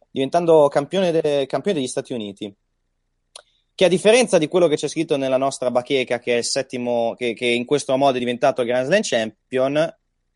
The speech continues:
in realtà lui era Grand Slam Champion da tipo una vita. Perché lui è il terzo Grand Slam Champion. Se c'è veramente una cosa che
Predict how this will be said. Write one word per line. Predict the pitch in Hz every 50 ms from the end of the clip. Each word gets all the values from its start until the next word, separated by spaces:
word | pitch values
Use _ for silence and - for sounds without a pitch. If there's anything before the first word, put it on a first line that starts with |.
| _ _ _ _ _ _ _ _ _
in | - 139
realtà | 143 165 160 - 143
lui | 135 135
era | 127 123 123
Grand | 113 117 117
Slam | 117 139 143
Champion | - - 107 101 117 110
da | 107
tipo | - - 104 - -
una | 107 98
vita. | 92 90 _ _ - - - _ _ _ _ _ _ _ _ _ _ _ _ _ _ _ _ _ - - -
Perché | - 127 117 131 131
lui | 135 139
è |
il | 131 120 -
terzo | - 143 127 120 - 131
Grand | 120 120 120
Slam | 120 123 120 120 120 117
Champion. | - - - - 113 95 - 110 110
Se | - - - 131
c'è | 127 - 156 160 156 143
veramente | 131 143 139 135 139 147 143 139 131
una | 143 127 123
cosa | 123 135 131 123 123
che | 117 - 131 123 123 120 110 -